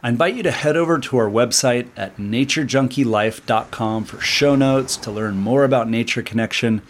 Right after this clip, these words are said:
and to sign up for our newsletter. And one last thing, please share how you microdose nature so I can share it with everyone in a future episode of the podcast.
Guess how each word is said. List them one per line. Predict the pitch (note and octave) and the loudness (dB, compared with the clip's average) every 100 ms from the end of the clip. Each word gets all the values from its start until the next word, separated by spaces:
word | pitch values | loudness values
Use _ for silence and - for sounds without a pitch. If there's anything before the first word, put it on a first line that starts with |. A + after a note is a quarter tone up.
| - - - - - | -20 -20 -20 -14 -2
and | C3 D3+ | 0 2
to | C3+ | 0
sign | - A#2+ A#2 | 0 2 2
up | A#2 | 0
for | A2+ A2 | 0 -2
our | G2+ | -2
newsletter. | G2 F#2+ F#2 D#2+ - - - - - - - - - - | -2 -4 -6 -10 -14 -20 -20 -20 -20 -20 -20 -20 -20 -12
And | A2 A#2 | -4 0
one | D#3 E3+ | 0 2
last | C#3+ B2+ | 0 0
thing, | - A2 E2+ C#2 - | 2 0 -2 -12 -18
please | - F3 F3+ F3 | -8 -4 -2 0
share | - - D3+ C#3+ C#3 | 2 2 4 4 4
how | A2 B2+ | 2 2
you | A#2 G#2+ | 2 4
microdose | B2 C3+ C#3 C3 B2 | 2 2 2 4 4
nature | B2+ A#2+ A#2+ A#2+ | 4 2 2 0
so | A2+ - | -2 -2
I | G#2+ B2 | -2 -2
can | B2+ | 0
share | - - C#3+ C#3 | 0 2 4 4
it | |
with | B2+ A2 B2+ | 0 -2 0
everyone | B2 B2 A#2+ B2 | 2 4 4 4
in | B2 G2 | 2 -4
a | |
future | F2+ - B2+ - F#2 | -8 0 0 0 -6
episode | A#2 A2+ - A2+ | -6 -4 2 2
of | G#2 | 2
the | G2 | -4
podcast. | - G2 F2+ - - - - | -2 -2 -2 -10 -10 -10 -10